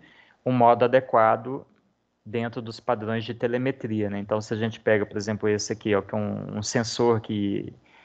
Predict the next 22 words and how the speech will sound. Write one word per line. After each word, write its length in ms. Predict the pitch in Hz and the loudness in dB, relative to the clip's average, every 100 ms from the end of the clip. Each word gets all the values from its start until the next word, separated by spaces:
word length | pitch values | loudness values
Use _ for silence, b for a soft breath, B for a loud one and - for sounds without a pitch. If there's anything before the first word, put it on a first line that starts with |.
| b b | b b
tá 120 | 120 | 0
disponível 720 | 110 - 123 113 120 135 113 113 | 0 0 0 2 2 2 2 2
aí 160 | 107 | 2
no, 180 | 107 104 | 0 -4
no 120 | 104 | -2
mercado, 520 | 107 101 - 131 127 | -4 -2 0 0 0
né, 160 | 110 104 | -2 -2
o 80 | 104 | 0
L 160 | 104 104 | -2 -2
D 160 | 101 | -4
quatrocentos, 920 | 98 107 107 107 - 147 170 - - b b b b b _ | -2 -2 -2 -10 -8 -6 -6 -10 -20 b b b b b _
então 100 | 107 | -2
é 80 | 107 | 0
um, 240 | 117 110 | 0 0
é 20 | 110 | 0
um 100 | 113 | 0
medidor 520 | 113 107 113 110 110 | -2 -2 0 0 0
de 100 | 117 | -4
pressão 640 | - 127 - - 120 160 | -4 -4 0 2 4 2
por 200 | 165 127 | -2 -6
célula 600 | - - 113 107 104 104 | -2 2 2 2 0 -2
capacitiva 880 | 104 131 113 - 117 - 139 160 190 | -4 -6 -6 -8 -12 -4 -2 -2 -6